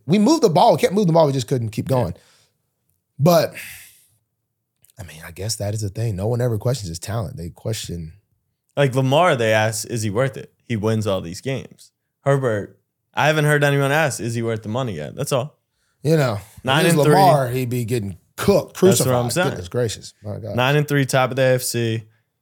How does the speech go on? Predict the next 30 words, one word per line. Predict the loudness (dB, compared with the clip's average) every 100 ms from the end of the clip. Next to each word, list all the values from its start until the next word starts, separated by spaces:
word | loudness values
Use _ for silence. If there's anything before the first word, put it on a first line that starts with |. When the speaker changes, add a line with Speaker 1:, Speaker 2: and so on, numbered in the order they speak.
| -6
Speaker 2:
Now | -2 -2
a |
little | 0 -2
vacation. | -2 -4 -4 -6 -6 -8 -8 -12 _ _ _ _ _ _ _ -10
What | -6
are |
the | -4
bye | -2 -4
week | -4 -8 _
plans? | -12 -10 -12 -16 -20 _ _ _ -20 -6
Speaker 1:
I'm | 2
going | 6 6
to |
New | 6
York | 4 4
City. | 2 2 -2 _ _ _ _ _ _ _ -18 -12
So | -4 -2
when | 2
I | 2
was | 2
a | 0
young | 0 -2 -2
boy, | -2 -2 -4 -8 _ _ _ _ _ _ -20 -18 -10
my | -4
mom | 0 0
almost | -2 -4
named | -4
me | -4
New |
York | -4 -6